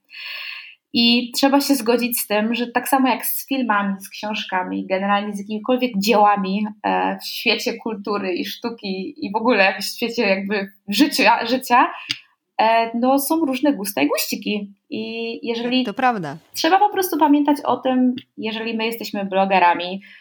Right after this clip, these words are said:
Speaker 1: nazywamy się Mytujemy i ktoś nas obserwuje od, od kilku lat, to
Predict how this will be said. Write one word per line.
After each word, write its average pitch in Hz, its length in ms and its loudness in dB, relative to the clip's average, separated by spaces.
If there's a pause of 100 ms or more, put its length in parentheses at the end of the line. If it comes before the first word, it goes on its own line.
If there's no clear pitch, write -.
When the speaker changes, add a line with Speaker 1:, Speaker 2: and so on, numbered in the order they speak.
(340)
Speaker 1:
nazywamy 214 380 0
się 220 140 -4
Mytujemy 202 480 0
i 202 60 -4
ktoś 208 160 -6
nas 208 140 -4
obserwuje 190 580 0
od, 180 300 0
od - 180 -2
kilku 214 240 -8
lat, 190 180 2 (100)
to 220 300 0